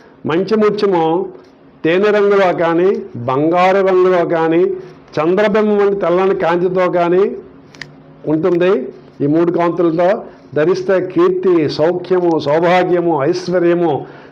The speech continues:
మానసిక ప్రశాంతత జరుగుతాయని మనకి శాస్త్ర ప్రవచనము. నా వీడియో మీకు నచ్చితే కంపల్సరీగా లైక్ చేయండి. first of all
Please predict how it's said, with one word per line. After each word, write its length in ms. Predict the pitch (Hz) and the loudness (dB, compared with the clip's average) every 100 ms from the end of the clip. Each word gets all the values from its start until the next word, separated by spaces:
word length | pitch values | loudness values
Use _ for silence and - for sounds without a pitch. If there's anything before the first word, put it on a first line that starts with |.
| 123 | -4
మానసిక 560 | 143 180 185 190 190 | 0 2 0 0 -2
ప్రశాంతత 480 | 160 160 180 180 180 | -2 -4 -2 0 0
జరుగుతాయని 800 | 160 160 165 165 156 156 156 180 | 0 0 -2 0 0 0 0 0
మనకి 400 | 175 151 147 175 | 0 -2 -2 -2
శాస్త్ర 500 | 180 143 165 170 196 | -2 -2 -2 -2 -4
ప్రవచనము. 920 | 202 160 156 143 143 131 147 165 135 110 - - - - - - - - - - - - - - - 90 90 135 - - 139 - 90 - - 131 - - - - - - - - - - | -4 -2 -4 -4 -4 -2 -2 -2 -2 -6 -14 -20 -20 -20 -20 -20 -20 -20 -20 -20 -18 -12 -10 -8 -8 -8 -6 -6 -6 -6 -6 -6 -6 -6 -8 -8 -6 -6 -4 -6 -6 -6 -4 -6 -6 4
నా 100 | 151 | 8
వీడియో 320 | 156 156 196 220 | 8 10 10 10
మీకు 160 | 208 | 8
నచ్చితే 680 | 190 175 180 214 196 156 202 - - - - - - - - - - _ _ _ _ | 6 2 -2 0 2 2 -2 -8 -20 -20 -20 -20 -20 -20 -20 -20 -20 _ _ _ _
కంపల్సరీగా 720 | 160 170 196 208 202 202 202 190 - 170 | -8 -6 -2 0 2 2 2 -2 -4 -2
లైక్ 300 | 151 202 - | 0 0 0
చేయండి. 180 | 220 127 | 0 0
first 200 | 160 - | -2 0
of 100 | 165 | -2
all 220 | 156 110 | 0 -4